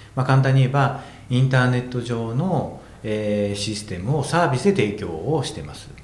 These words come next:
サービスはどういうものかというと、えー、勤怠管理、就業管理、経費精算、あと工数管理。工数管理っていうのは、働いてる時間の中でどの作業を何時間やったか、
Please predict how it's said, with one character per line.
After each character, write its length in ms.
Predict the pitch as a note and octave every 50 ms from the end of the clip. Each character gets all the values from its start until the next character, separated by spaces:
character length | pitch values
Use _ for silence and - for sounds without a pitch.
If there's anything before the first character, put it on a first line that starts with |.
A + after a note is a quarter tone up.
| - - - - - - - -
サ 140 | - F#3+
ー 100 | G3 G3
ビ 80 | E3 D3
ス 80 | - C#3
は 80 | A#2+
ど 120 | - C3 C3
う 60 | C3
い 40 | A#2+
う 20 |
も 100 | A2+ G#2
の 100 | G2 F#2
か 100 | - F#2 F2
と 120 | - F2
い 100 | E2 D#2+
う 60 | D#2+ - -
と、 360 | - B2+ A2 F#2 - - - - - - - - -
え 340 | A2 A2 G#2+ G#2+ G#2+ G#2 G#2+
ー、 40 | G#2+
勤 240 | - E3 F#3 F#3 -
怠 300 | - F3+ F3+ E3+ E3 E3+
管 280 | - E3 D#3 C#3 A2+ -
理、 80 | E2 - - - -
就 340 | - - - C#3 C#3+ C#3+ C#3
業 220 | C#3 C#3 C3+ C3
管 360 | C3+ C3+ B2 A#2+ G#2+ G2 E2 D2+
理、 200 | D2+ D2 C#2 - - - - - - -
経 260 | - B2+ C3 C#3 C#3
費 60 | C3+
精 340 | C3+ - - - A#2+ G#2+ G2
算、 260 | F#2+ - - C#2+ - - - - - - - - -
あ 60 | B2
と 80 | - -
工 280 | - - - G3 A#3
数 260 | A3+ G#3+ A3 G#3+ G3+ G3
管 240 | G3 F3 D#3 C3 -
理。 80 | - - - - - - - - - - -
工 140 | - D#3+ E3+
数 140 | E3+ G3 F#3+
管 220 | F#3+ G3+ G#3 G#3
理 80 | F#3 C3+
っ 20 |
て 160 | - - - G#2
い 60 | G2
う 40 | F#2
の 120 | F#2 F2+
は、 180 | E2+ E2 - - - - - -
働 300 | - - B2+ B2 D3 D#3
い 40 | -
て 80 | E3+
る 80 | D#3 D3+
時 100 | D3 D3
間 120 | D3+ D3
の 100 | D3 D3
中 160 | D3 C#3+ B2 G#2
で 100 | F2+ F2+
ど 120 | G2 A#2+
の 80 | C#3 C3+
作 160 | C3 G#2 F2
業 80 | E2 E2+
を 20 |
何 160 | F2 G2 A#2+
時 80 | B2+ -
間 180 | C#3 B2 G2+ F2
や 80 | E2 E2+
っ 40 | -
た 100 | - G2+
か、 160 | - F2 E2